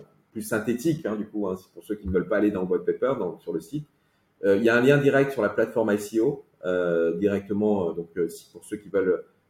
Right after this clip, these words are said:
participer à l'I C O, bah, ils peuvent cliquer sur le lien. Euh, alors, euh, ils vont devoir faire une, ce qu'on appelle une K Y C, c'est-à-dire qu'ils vont devoir, euh, euh, montrer, bon, ceux qui ont déjà fait des I C O, euh, ils le savent.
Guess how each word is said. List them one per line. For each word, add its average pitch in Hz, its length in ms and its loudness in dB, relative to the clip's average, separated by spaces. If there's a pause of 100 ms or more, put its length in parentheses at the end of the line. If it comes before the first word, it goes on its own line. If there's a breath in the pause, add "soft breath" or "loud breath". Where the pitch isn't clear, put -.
(160)
participer 104 540 -2
à 101 80 4
l'I 98 180 2
C 101 240 -2
O, 101 140 6
bah, 78 120 -4
ils 78 100 -4
peuvent 85 180 -4
cliquer 92 240 -8
sur 87 160 -4
le 90 80 0
lien. 95 320 -4 (480)
Euh, 78 440 -2
alors, 87 300 -2
euh, 80 180 0
ils 78 240 -4
vont 85 140 -8 (120)
devoir 90 260 0
faire 98 140 0
une, 87 300 0
ce - 60 -12
qu'on 82 100 -10
appelle 90 220 0
une 87 140 -4
K 90 60 -4
Y 92 220 2
C, 92 200 -10
c'est-à-dire - 340 -8
qu'ils - 80 -20
vont 87 100 -8
devoir, 90 380 -2
euh, 82 220 -2 (420)
euh, 76 460 -4
montrer, 85 580 -6
bon, 76 160 -14 (160)
ceux - 160 -16
qui - 140 -10
ont 87 60 -4
déjà 90 260 0
fait 95 120 -6
des 90 100 -6
I 87 140 -2
C 98 200 -8
O, 85 240 -2
euh, 69 120 -8
ils 78 80 -14
le 80 60 -8
savent. 113 400 -2